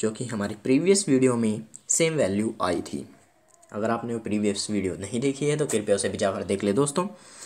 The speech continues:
उसमें भी हमने एक न्यू मेथड का इस्तेमाल करते हुए पी की वैल्यू निकाली है और इस वीडियो में भी हमने जो स्टूडेंट के तरीके हैं उससे पी की वैल्यू निकाली है।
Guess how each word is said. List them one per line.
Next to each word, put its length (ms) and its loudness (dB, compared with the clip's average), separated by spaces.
उसमें 260 -2
भी 120 0
हमने 240 0
एक 220 -4
न्यू 260 2
मेथड 320 2
का 160 2
इस्तेमाल 380 0
करते 320 0
हुए 140 -2
पी 160 0
की 100 -2
वैल्यू 240 0
निकाली 320 2
है 200 -2
और 160 -4
इस 200 -2
वीडियो 180 2
में 160 2
भी 100 0
हमने 300 0
जो 240 -2
स्टूडेंट 420 -2
के 80 2
तरीके 300 4
हैं 160 2
उससे 280 2
पी 160 4
की 100 0
वैल्यू 300 2
निकाली 400 0
है। 140 -8